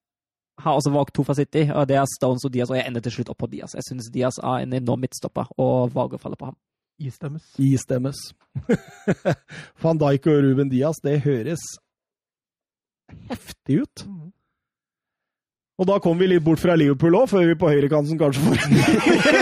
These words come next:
Speaker 3: <laughs> Liverpool, det er snudd om, Mats.
Speaker 2: Ja, nei, det er jo vanskelig selvfølgelig å komme unna Mohamed Salah her. Eh,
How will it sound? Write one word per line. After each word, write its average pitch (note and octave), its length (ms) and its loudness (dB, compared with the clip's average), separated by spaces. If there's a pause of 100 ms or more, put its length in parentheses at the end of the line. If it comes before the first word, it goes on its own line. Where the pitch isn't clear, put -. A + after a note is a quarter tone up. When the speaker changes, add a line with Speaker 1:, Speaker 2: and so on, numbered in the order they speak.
Speaker 3:
<laughs> F4+ 120 2 (1040)
Liverpool, E4 640 0
det D4 100 2
er C#4 160 -2
snudd A#3+ 380 0
om, C4+ 220 2
Mats. C4 400 -2 (520)
Speaker 2:
Ja, A3 220 0
nei, B3+ 180 2
det A#3 120 2
er D3+ 200 0
jo C#4 120 2
vanskelig E3+ 540 -2
selvfølgelig E3 420 -2
å E3 60 -4
komme C#3+ 340 -2
unna A#2+ 240 -6 (440)
Mohamed C#3 440 -4
Salah G#2+ 400 -8
her. G3+ 240 0
Eh, F3 880 0